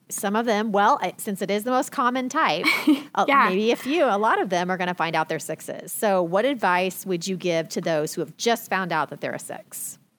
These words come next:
Speaker 2: Yeah, I would say that even if you don't know much about being a six, but you find out that's what you are, you probably know that you're operating from this place of fear or anxiety, whatever you wanna call it.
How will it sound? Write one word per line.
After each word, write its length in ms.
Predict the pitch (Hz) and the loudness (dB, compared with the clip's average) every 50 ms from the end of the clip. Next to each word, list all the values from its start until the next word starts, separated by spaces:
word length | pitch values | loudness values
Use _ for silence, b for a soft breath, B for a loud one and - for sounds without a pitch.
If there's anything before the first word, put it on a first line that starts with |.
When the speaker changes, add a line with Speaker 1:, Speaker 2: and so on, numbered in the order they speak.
| _ _ _ _ _ _ _ _ _ _ _ b b b b b b b b b b b b _ - | _ _ _ _ _ _ _ _ _ _ _ b b b b b b b b b b b b _ -6
Speaker 2:
Yeah, 380 | 302 339 349 339 285 240 - - - | -2 0 2 4 4 4 2 2 2
I 200 | - 302 370 440 508 | 2 4 4 4 2
would 100 | 494 - | 0 -2
say 520 | - - 302 277 269 262 262 254 262 269 | -2 0 0 2 2 2 2 2 0 0
that 460 | 247 226 240 233 226 226 226 220 214 - - | 0 2 4 4 4 4 4 2 0 -4 -4
even 300 | - 285 311 330 370 381 | -2 0 2 2 2 2
if 160 | 381 370 - | 2 2 0
you 160 | 285 285 277 | 0 2 2
don't 260 | 240 254 240 226 - | 2 2 2 2 2
know 160 | 233 240 247 240 | 2 2 2 2
much 460 | 247 247 247 247 226 208 202 - - | 2 2 2 2 2 2 0 -2 -2
about 260 | 254 233 220 202 233 | 2 2 2 2 2
being 220 | - 233 233 240 | 0 -2 0 -2
a 60 | 233 247 | -2 -2
six, 580 | - - - 233 214 202 208 - - - - | -4 -2 0 0 0 0 -2 -4 -4 -6 -4
but 160 | - - 220 | -2 -2 -2
you 80 | 240 247 | -2 0
find 220 | 240 277 277 285 | 2 2 2 4
out 200 | 285 269 262 254 | 4 4 4 4
that's 220 | 262 240 226 - - | 2 0 0 0 -2
what 80 | 262 247 | -2 -2
you 140 | 240 240 226 | 0 2 2
are, 180 | 214 208 214 | 2 2 2
you 160 | 214 214 240 | 0 -4 -4
probably 460 | 233 - - 262 269 277 247 277 269 262 | -4 0 0 2 2 2 2 2 2 2
know 380 | 240 226 214 202 202 196 202 | 2 2 2 0 0 0 -2
that 100 | 202 196 | -2 -2
you're 180 | - 208 - - | -2 -2 0 2
operating 640 | - 220 220 220 - 233 233 226 220 226 220 226 | 2 2 2 0 -2 0 0 0 0 0 -2 -2
from 220 | 233 - 240 233 220 | -2 -2 -2 -2 -2
this 180 | 208 226 - | -2 -4 -4
place 480 | - - - 220 208 202 226 - - - - - | -8 -4 -2 -2 -2 -2 -2 -4 -6 -4 0 0
of 220 | 190 160 139 - | 0 0 0 -4
fear 560 | - - - - 240 220 208 208 208 208 - | -10 -10 -6 -4 -2 0 0 0 0 0 0
or 40 | 175 | 0
anxiety, 520 | 190 185 220 214 202 - - 202 214 220 226 | 0 -2 -2 -2 -2 -2 -2 -2 -4 -4 -4
whatever 260 | 233 226 226 214 233 | -2 -2 -2 -4 -2
you 120 | 233 226 | -4 -2
wanna 180 | 220 220 220 220 | -2 -2 -2 -4
call 280 | - - 208 202 214 | -2 0 0 0 0
it. 180 | 226 233 240 | -2 -4 -6